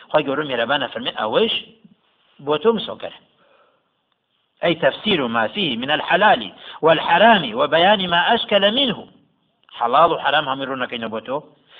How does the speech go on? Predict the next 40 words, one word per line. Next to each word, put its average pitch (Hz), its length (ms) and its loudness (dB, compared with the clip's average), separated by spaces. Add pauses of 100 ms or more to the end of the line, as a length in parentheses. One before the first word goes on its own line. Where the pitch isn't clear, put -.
(140)
ئەوەی 143 220 0
کەوا 147 200 6 (500)
ببێتە 160 360 0
جێگەی 135 300 -6
ئیشکال 143 420 2
و 120 80 -6
لێی 170 200 0
تێنەکەی، 139 360 -4
ئەوەشی 135 260 -4
ڕوونەکەینەوە 131 520 -2
بۆ 107 140 -2
تۆ. 139 120 2 (560)
فكان 139 500 2 (640)
رسول 139 180 -6
صلى 151 100 0
الله 160 100 6
عليه - 0 -
وسلم 202 140 0 (540)
بعد 143 200 4
ذلك 120 480 0
إذا 139 460 0
أتاه 160 380 2
جبريل 127 680 -4
أنصت. 90 480 -10 (840)
لە 117 180 -14
دوای 156 300 4
ئەوە 147 200 4 (180)
کاتێک 143 280 -4
کە 127 40 -6
جبریل 120 400 -6
ئەهات 170 360 4 (680)
بۆ 143 80 0
لای 170 160 4
پێغەمبەر 170 320 2
صلی - 80 -2
الله 147 100 2
عليه 131 100 -8
وسلم 127 120 -4
وحی 196 220 0
بۆ 202 120 2